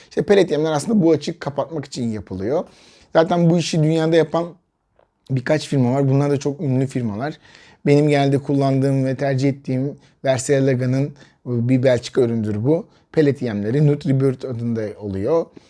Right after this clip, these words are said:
Bizim zaten Neşeli Kanatlar Pet Market'te de var. İki çeşidi var. Ben kendi kullanıp kuşlarımda deneyip onayladıklarımı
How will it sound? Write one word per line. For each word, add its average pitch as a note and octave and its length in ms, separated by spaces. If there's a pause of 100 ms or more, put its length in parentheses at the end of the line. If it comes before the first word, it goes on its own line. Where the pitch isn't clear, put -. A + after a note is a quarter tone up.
(180)
Bizim D3+ 200
zaten C#3+ 320
Neşeli C#3 240
Kanatlar C#3 380
Pet C#3 200
Market'te C3 460
de C3+ 120
var. C#3 180
İki - 160
çeşidi - 400
var. D3+ 160
Ben D3 160
kendi D#3+ 400
kullanıp D#3+ 500
kuşlarımda D3 580
deneyip C#3+ 380 (500)
onayladıklarımı D3+ 1080